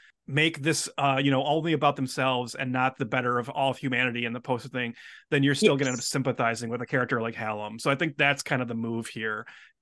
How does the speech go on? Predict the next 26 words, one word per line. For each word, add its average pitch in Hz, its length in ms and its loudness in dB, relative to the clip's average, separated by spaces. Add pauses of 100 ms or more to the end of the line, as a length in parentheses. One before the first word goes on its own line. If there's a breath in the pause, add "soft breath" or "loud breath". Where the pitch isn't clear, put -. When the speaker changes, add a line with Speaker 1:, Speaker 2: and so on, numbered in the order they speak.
(160)
Speaker 1:
And, 131 160 2
like, 143 200 4
it's - 160 -4
almost 165 260 2
like 135 220 0
their 151 260 6
insanity 139 720 0
and 123 160 -8
their 139 260 2
pure 139 480 -2
evilness 143 720 -2
in 127 340 -4 (280 loud breath)
ignoring 147 680 2
the 131 80 -2
rest 127 160 -2
of - 60 -12
the 143 60 -2
world's 123 180 -4
problems 117 360 -2
and 135 80 -6
only 143 220 0
being 139 160 2
worried 123 160 -2
about 120 160 -4
their 120 100 -4
bloodline 117 540 -4